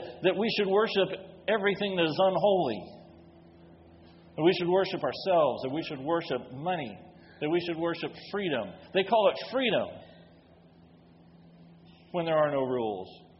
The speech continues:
when anything goes, when everything is permissible. That's freedom. You don't have the right to tell me that I can't do that. I am free.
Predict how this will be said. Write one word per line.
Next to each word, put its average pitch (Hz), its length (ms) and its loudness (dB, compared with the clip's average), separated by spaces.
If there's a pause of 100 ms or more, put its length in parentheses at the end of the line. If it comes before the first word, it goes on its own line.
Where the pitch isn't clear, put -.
(120)
when 175 160 -4
anything 160 480 -4
goes, 104 400 0 (440)
when 156 140 0
everything 185 380 0
is 160 180 -6
permissible. 143 680 -8
That's 226 180 0 (120)
freedom. 196 360 -2 (640)
You 196 100 0
don't 233 140 -2
have 175 200 2
the 160 80 -2
right 151 240 2
to 147 120 -10
tell 139 200 -2
me 131 160 -4
that 127 100 -4
I 127 140 2
can't 127 280 -8
do 139 180 -6
that. 180 480 0
I 240 160 2
am 202 100 -4 (160)
free. 117 420 -2